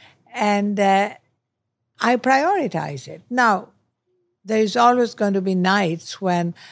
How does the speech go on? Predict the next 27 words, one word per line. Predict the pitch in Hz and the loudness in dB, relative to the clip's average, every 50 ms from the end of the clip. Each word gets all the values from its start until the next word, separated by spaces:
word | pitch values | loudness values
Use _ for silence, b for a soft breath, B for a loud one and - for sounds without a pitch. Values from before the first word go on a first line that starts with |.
| B B _ | B B _
I | 175 | -6
have | 165 160 151 | -4 -2 -2
a | 165 | -4
delayed | 151 151 160 156 156 156 147 147 156 151 | -4 -2 -2 -2 -2 -2 -4 -4 -6 -8
flight, | - - 240 233 220 214 214 214 214 208 208 - - _ _ _ _ _ _ _ _ _ _ _ _ - | -8 -4 -2 0 2 2 2 2 0 -2 -4 -10 -20 _ _ _ _ _ _ _ _ _ _ _ _ -6
um, | - 180 180 180 180 175 175 175 170 160 160 165 202 214 | -2 0 0 0 0 0 -2 -2 -4 -4 -6 -8 -8 -6
or | 185 165 | -4 -4
something | 165 - 214 202 190 190 - 196 185 160 | -2 -2 0 0 0 -2 -2 -4 -4 -2
happens | 180 185 190 185 - 202 196 190 196 180 - 185 | 0 0 -2 -2 -2 -2 -2 -2 -4 -6 -6 -6
and | 180 170 170 | -4 -4 -4
I | 165 | -4
can't | - - 196 185 180 170 | -4 -4 -4 -4 -4 -4
get | 170 180 175 165 - | -4 -4 -4 -4 -4
the | 190 175 | -8 -10
sleep | 151 - - 185 175 170 165 - _ _ _ _ _ _ _ _ _ _ _ _ _ _ _ - | -10 -8 -4 -4 -4 -4 -4 -8 _ _ _ _ _ _ _ _ _ _ _ _ _ _ _ -4
I | 202 180 175 | -2 0 0
need. | 180 185 214 220 196 160 160 180 - _ _ - - | 2 2 2 0 0 -2 -4 -6 -10 _ _ -8 -2
That | 254 277 330 349 - | -2 0 0 0 0
doesn't | 381 285 - 220 190 165 | -2 -2 0 0 0 0
matter. | 165 160 156 151 175 170 | 0 0 -2 -2 -4 -2
What | 196 254 285 285 - | 0 0 -2 -2 -2
matters | 349 359 359 320 320 254 190 | -2 -2 -2 -2 -2 -4 -6
is | 214 190 - | -8 -8 -4
what | 214 208 196 | -4 -2 0
happens | 208 202 180 190 180 170 151 | 0 -2 -2 -2 -4 -4 -2
every | 175 170 160 165 165 156 | -4 -4 -2 -4 -4 -4
day. | 147 139 160 156 135 110 101 | 0 0 0 0 0 -2 -6